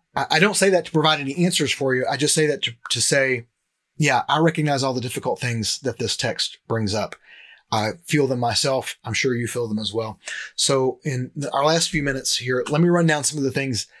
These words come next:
that we can walk away with from this text in Samuel, some things that we,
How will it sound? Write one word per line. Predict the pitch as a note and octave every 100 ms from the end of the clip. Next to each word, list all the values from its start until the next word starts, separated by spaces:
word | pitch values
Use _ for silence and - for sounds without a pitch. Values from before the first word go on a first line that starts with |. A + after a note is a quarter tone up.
| _
that | C#3+ C#3
we | D3
can | - - F3+ E3+ D3+
walk | B2 A#2+
away | B2 A2 G#2
with | G2 F#2 - - _ _ _ _ _ -
from | B2+
this | A#2+ -
text | B2+ A#2 - -
in | B2+
Samuel, | G#2+ A2+ F#2+ D#2
some | - A#2+
things | C3 A2
that | A#2+ B2+
we, | A#2 G2+